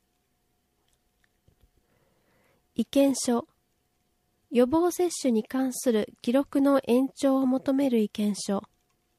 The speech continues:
シルバー人材センターの安定的な事業運営のために、適格請求書等、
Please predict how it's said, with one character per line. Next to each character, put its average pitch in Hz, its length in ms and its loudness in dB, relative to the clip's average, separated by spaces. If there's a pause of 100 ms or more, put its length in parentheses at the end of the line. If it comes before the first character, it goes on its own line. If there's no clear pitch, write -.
(1160)
シ 285 140 -4
ル 320 140 2
バ 330 240 2
ー 330 40 -2
人 311 280 0
材 311 220 0
セ 311 220 -2
ン 285 60 -4
タ 226 240 -2
ー 196 60 -2
の 185 260 -2
安 269 220 -2
定 294 260 0
的 262 320 -4
な 254 260 0 (140)
事 240 160 -2
業 294 300 2
運 302 200 2
営 240 140 2
の 196 140 0
た 208 140 -6
め 214 140 0
に、 190 220 0 (1300)
適 - 280 2
格 - 420 4
請 285 340 6
求 285 300 4
書 269 200 0
等、 254 380 4